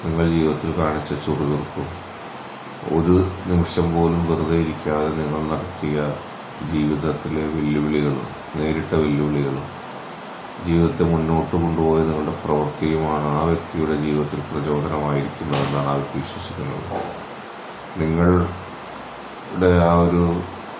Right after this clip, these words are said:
കഴിവ്, ആ പ്രചോദനം, ആ പോസിറ്റീവ് എനർജി നൽകൽ ഇല്ലായിരുന്നെങ്കിൽ തൻ്റെ ജീവിതത്തിൽ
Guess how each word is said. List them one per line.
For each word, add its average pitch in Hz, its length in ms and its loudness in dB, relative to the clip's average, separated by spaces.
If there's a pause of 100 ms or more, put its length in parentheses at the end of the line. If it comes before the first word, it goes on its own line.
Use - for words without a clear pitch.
(360)
കഴിവ്, 80 420 2 (180)
ആ 80 40 0 (100)
പ്രചോദനം, 76 600 2 (140)
ആ 80 40 -4 (120)
പോസിറ്റീവ് 82 520 0
എനർജി 78 380 -2
നൽകൽ 73 340 0 (760)
ഇല്ലായിരുന്നെങ്കിൽ 78 800 2 (320)
തൻ്റെ 80 300 0
ജീവിതത്തിൽ 78 440 -2